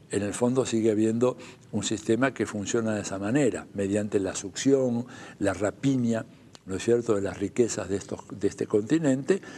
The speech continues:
y, pero para enfrentar eso se requiere un pensamiento dialéctico que permita entender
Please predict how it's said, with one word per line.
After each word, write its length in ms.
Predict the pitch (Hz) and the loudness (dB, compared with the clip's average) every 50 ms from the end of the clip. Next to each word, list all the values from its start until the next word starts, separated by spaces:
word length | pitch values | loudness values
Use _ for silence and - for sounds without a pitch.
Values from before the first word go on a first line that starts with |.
| - - - - | -16 -18 -4 0
y, 100 | - 180 | 2 2
pero 280 | - - 131 107 104 95 | 4 4 4 2 2 0
para 240 | - - 95 95 95 | 0 -2 -2 0 -2
enfrentar 500 | 95 90 - 104 107 104 107 135 127 120 | -4 -2 0 0 0 2 2 2 2 2
eso 200 | 120 113 - 160 | 0 -2 -4 -4
se 160 | - 135 117 | 0 0 0
requiere 460 | 98 104 98 - 110 107 113 139 156 | 0 0 -2 0 2 2 2 2 0
un 160 | 160 139 110 | 0 -2 -4
pensamiento 640 | 92 - 101 95 85 - 101 98 104 110 113 - 139 | -4 -6 -6 -6 -4 -6 -4 -4 -4 -4 -2 0 0
dialéctico 800 | 135 143 156 160 151 135 117 110 98 - - 143 139 180 196 208 - - - - - - - - - - - - - - - - - - | 2 2 2 4 4 4 2 2 0 -2 -2 -2 0 0 -2 -2 -2 -8 -20 -20 -20 -20 -20 -20 -20 -20 -20 -20 -20 -20 -20 -10 -2 0
que 100 | 113 104 | 0 2
permita 440 | - 107 95 107 123 135 131 - | 2 2 2 2 2 2 2 2
entender 580 | 151 147 139 160 156 160 160 165 139 104 87 82 | 0 2 2 0 0 2 4 2 2 2 0 -4